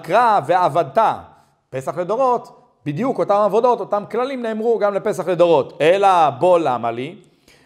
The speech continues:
בו המרת דת פוסלת, ואין המרת דת פוסלת בתרומה. דהיינו, דווקא בו המרת דת, עצם זה שהוא מאמין באלוהים אחרים, היא זו שפוסלת מלה-, מלאכול קורבן הפסח, אבל לאכול בתרומה היא לא פוסלת. "ואי צריך", אומרת הגמרא, "למכתב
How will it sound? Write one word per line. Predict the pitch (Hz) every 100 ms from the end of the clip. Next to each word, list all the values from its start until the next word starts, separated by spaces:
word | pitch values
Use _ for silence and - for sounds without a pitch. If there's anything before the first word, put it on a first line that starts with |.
| _ _
בו | 117 175 302 277 226
המרת | 180 202 202 208
דת | 190 190
פוסלת, | - 185 196 175
ואין | 185
המרת | 190 185 175
דת | 180 180
פוסלת | 147 135 165 147 131
בתרומה. | 170 - 156 160 156 139 90
דהיינו, | 98 151 151
דווקא | 165 147 - 120
בו | 104 160 247 277 277 - _ -
המרת | 139 143 151 170 139
דת, | 190 165
עצם | 208 147
זה | 170
שהוא | 160
מאמין | 151 160 165
באלוהים | 135 147 156 151
אחרים, | 135 143 156 110 - - -
היא | 196 190
זו | 180
שפוסלת | 185 151 135 175 151
מלה-, | 151 147 151
מלאכול | 135 135 135 117 147
קורבן | 135 123
הפסח, | 117 202 -
אבל | 165 143
לאכול | 143 - 180
בתרומה | 175 170 226 269 311 262 - - -
היא | 247
לא | 285 285
פוסלת. | 254 247 233 208 - _ _ _ _ _ _ _ _ _ _ _ -
"ואי | 170 277
צריך", | 285 247 226
אומרת | 220 240
הגמרא, | 202 220
"למכתב | 226 202 233 214 - 208